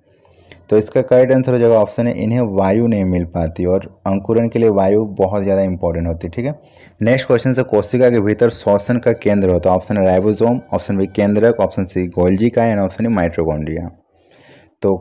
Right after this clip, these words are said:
करेक्ट आंसर हो जाएगा ऑप्शन डी, माइटोकॉन्ड्रिया। ठीक है, माइटोकॉन्ड्रिया ही श्वसन का केंद्र होता है। नेक्स्ट क्वेश्चन है, ग्लाइकोलाइसिस का अंतिम उत्पाद क्या होता है? ऑप्शन ए, ग्लूकोज,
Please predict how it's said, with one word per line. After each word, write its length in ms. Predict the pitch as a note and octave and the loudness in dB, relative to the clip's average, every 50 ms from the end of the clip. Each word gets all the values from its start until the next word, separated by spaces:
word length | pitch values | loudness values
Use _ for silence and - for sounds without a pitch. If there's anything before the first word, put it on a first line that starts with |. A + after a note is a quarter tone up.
| - - | 0 2
करेक्ट 240 | - A2+ A#2+ - | 4 4 4 4
आंसर 200 | A#2 A2+ - A2+ | 2 0 0 0
हो 60 | G#2 G2 | 2 2
जाएगा 220 | F#2+ F#2+ A2 A2+ | 4 4 4 4
ऑप्शन 320 | G#2 F2+ - - G#2+ G#2 | 2 0 -2 -4 -4 -2
डी, 100 | A2 C#3+ | 0 0
माइटोकॉन्ड्रिया। 880 | D#3 B2 G2 F2+ F2+ F2 - F#2 F2+ E2 F2+ E2 D#2+ D#2+ D#2+ D#2 D#2 D#2+ E2 | 0 0 0 0 -2 -2 -2 -2 -2 -2 -2 -2 -2 -2 -4 -6 -8 -8 -10
ठीक 200 | - - C#3 D3+ | -8 -4 -2 -2
है, 80 | D#3 B2 | 0 0
माइटोकॉन्ड्रिया 600 | G#2+ G2 F#2+ F#2+ G#2 F#2+ - G2+ G2 G2 G#2 A#2 | 0 0 0 0 -2 -2 -2 -2 0 0 0 0
ही 60 | C3+ | 0
श्वसन 360 | C3+ - G#2+ G2 - - G#2 F#2 | -2 -2 -4 -4 -4 -4 -6 -4
का 120 | G#2+ A2+ | -4 -4
केंद्र 360 | - - - F#2 F2+ F2 E2+ | -4 -4 -4 -2 -2 0 0
होता 260 | E2 E2 E2 - E2+ | 0 -2 -2 -4 -6
है। 140 | E2 E2 E2 - - _ _ _ _ _ - | -8 -10 -10 -16 -20 _ _ _ _ _ -2
नेक्स्ट 240 | G2+ A2 A#2 - - | 0 0 0 0 0
क्वेश्चन 300 | A#2+ A2+ - - A#2 A2 - A#2 | 0 0 0 0 -4 -4 -4 -4
है, 120 | A#2 B2+ - - _ _ _ _ _ _ _ _ - | -6 -6 -8 -12 _ _ _ _ _ _ _ _ -6
ग्लाइकोलाइसिस 920 | F#2+ F#2+ G2+ G2+ G#2 G#2+ G#2 - B2+ A#2+ A2+ A2 G#2+ A2 - B2 A#2+ - | -2 0 2 2 2 2 2 2 2 4 4 4 4 2 0 -4 -6 -4
का 140 | - - A#2 - - - | -4 -4 -4 -4 -4 -4
अंतिम 380 | G2+ G2+ G#2 G2+ - B2 B2 - | -4 -4 -2 -2 -2 -2 -2 -2
उत्पाद 420 | G#2 F#2+ - - G#2+ G#2 G2+ - - | -2 -6 -4 0 0 0 0 0 -2
क्या 100 | - G#2 | 0 2
होता 260 | F2 E2 D#2+ E2+ - F#2 | 2 2 2 2 0 0
है? 40 | |
ऑप्शन 200 | F2+ - - G#2 | 0 -2 -4 -6
ए, 40 | G2+ | -6
ग्लूकोज, 680 | F#2+ F#2+ F#2 F#2+ F2+ - G#2+ A2 A#2+ C3 B2 - - | -4 -2 -4 -4 -2 2 2 4 2 2 0 -4 -10